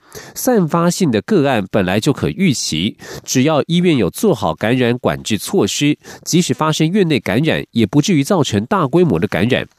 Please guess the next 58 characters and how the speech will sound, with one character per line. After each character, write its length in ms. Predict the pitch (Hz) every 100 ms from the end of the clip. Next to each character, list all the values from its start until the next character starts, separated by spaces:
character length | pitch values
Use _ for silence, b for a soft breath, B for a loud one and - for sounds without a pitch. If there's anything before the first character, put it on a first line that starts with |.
| _ B B B
台 160 | - 170
大 120 | 240
儿 180 | 185 180
童 180 | 156 151
医 100 | 185
院 200 | 185 165
院 180 | 214 165
长、 300 | 113 80 80
感 160 | - 143
染 160 | 170 87
科 160 | 143
权 340 | 143 - 101 117
威 140 | 139
黄 240 | 139 95 113
立 120 | 170
明 200 | 95 107
则 160 | 113
是 140 | 104 131
认 200 | 185 135
为， 280 | 85 87 107 B
核 260 | - - 143
酸 300 | 170 196 202
检 320 | - 101 80
验 160 | 131 120
的 120 | 107
敏 220 | 92 123
感 160 | 170 -
度 160 | 120 104
太 300 | - 180 113
低， 280 | 139 147 B B B
建 260 | - 180 139
议 220 | 147 113
一 120 | 107
律 260 | 131 185 120
加 300 | - 180 175
验 240 | 180 165
抗 300 | 117 - 226
体， 340 | 131 - 82 71
以 220 | - 104 98
厘 200 | 95 117
清 240 | - 156
感 180 | 143 151
染 160 | 147
源。 320 | 67 69 62 233 - B B
前 140 | - 123
天 80 |
央 140 | 123 135
广 140 | 113
记 140 | 92 117
者 120 | 90
刘 160 | 82 131
品 240 | - -
希 220 | - 143
的 180 | 147 90
采 260 | - 90 98
访 140 | 76
报 140 | 67
道。 280 | 76 69 52